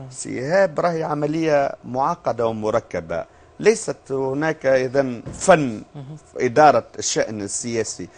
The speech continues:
Speaker 1: الشأن السياسي هو شأن يختل-، يختلط فيه الاقتصادي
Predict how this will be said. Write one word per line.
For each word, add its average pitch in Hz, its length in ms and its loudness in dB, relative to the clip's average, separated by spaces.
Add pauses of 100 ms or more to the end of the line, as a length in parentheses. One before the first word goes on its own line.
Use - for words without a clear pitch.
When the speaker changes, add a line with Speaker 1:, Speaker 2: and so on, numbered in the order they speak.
(160)
Speaker 1:
الشأن 190 300 0
السياسي 196 680 -4 (200)
هو 175 140 4
شأن 170 380 0
يختل-، 151 520 0
يختلط 139 720 0
فيه 120 260 -2 (280)
الاقتصادي 127 960 2